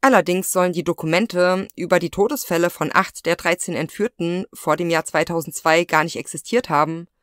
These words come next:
so dass Zweifel an deren Echtheit begründet sind. Zu den acht in Nordkorea verstorbenen Personen soll übrigens auch Yaeko Taguchi und ihr Mann Akira Hara gehören.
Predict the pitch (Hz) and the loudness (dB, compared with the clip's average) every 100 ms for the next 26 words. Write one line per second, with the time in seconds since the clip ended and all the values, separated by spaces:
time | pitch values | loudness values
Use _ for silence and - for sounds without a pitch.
0 | _ _ _ _ - 196 202 - 196 - | _ _ _ _ -2 0 0 2 0 2
1 | 175 165 156 160 147 - - - 170 170 | -2 0 0 0 -4 -2 -2 -2 -4 -2
2 | 208 220 - 160 170 - _ _ _ _ | 0 -2 -4 -4 -6 -12 _ _ _ _
3 | _ _ _ _ _ _ _ _ _ _ | _ _ _ _ _ _ _ _ _ _
4 | - 262 208 175 - 196 180 175 - 180 | -4 0 2 2 0 -2 0 -2 -2 -4
5 | 175 170 175 180 - 160 170 170 170 165 | 0 0 0 -2 -2 0 0 -2 -4 -4
6 | 151 170 180 185 - 160 185 185 - 180 | -2 0 0 -2 -6 0 0 0 -2 -6
7 | 175 151 170 185 180 175 - 175 185 220 | -2 -2 0 2 2 2 -2 -2 -2 -2
8 | 208 - 160 180 185 170 - 165 165 165 | -4 -6 -4 -4 -4 -6 -4 0 2 0
9 | 165 170 160 165 160 185 190 165 165 160 | -2 0 2 4 4 2 2 0 0 -2
10 | 165 | -4